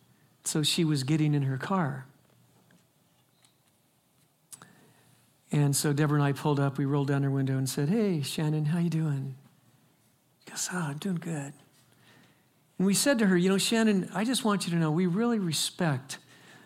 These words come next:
what you do." And this is really the first time we'd ever spoken with her. We said, "Shannon, we really respect what you do, and I want you to know that Deborah and I are praying for you as you go out and encounter our city as a police officer.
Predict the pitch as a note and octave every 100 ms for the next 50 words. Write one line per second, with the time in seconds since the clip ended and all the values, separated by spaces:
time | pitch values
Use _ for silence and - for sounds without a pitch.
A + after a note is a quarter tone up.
0 | - _ D#3 E3 F3+ E3+ D3+ D#3+ D3 C3+
1 | C3 - - - _ - _ _ _ _
2 | - G3 A#3 C4 F3 G3+ F3+ D3+ E3+ D3+
3 | E3+ D#3+ D3 D3 D3+ - - D3 C#3+ C#3
4 | C3 C#3+ B2+ - - - - - _ -
5 | D#3+ F#3 E3 - A3 G3+ E3+ F#3+ A3 G3
6 | E3+ - F3+ E3+ - G3 F#3+ F3+ F3+ F3+
7 | D#3+ D3+ E3+ A3+ A#3 G3+ E3+ E3 D3+ D#3
8 | D3 A3+ G#3+ F#3 E3 - C#3+ - - E3
9 | E3+ D3+ - C#3+ C#3 C3+ C3+ C3+ - -
10 | D#3 D3 D#3+ G#3 F#3+ F3 D#3+ D#3 E3 -
11 | - E3+ D#3 D3+ - E3+ F3+ F#3+ G3 G3
12 | - - D#3+ D#3+ - - E3+ C#3+ C3 B2
13 | - - C#3+ D3+ - D3 C#3 D3 C#3 -
14 | - B2+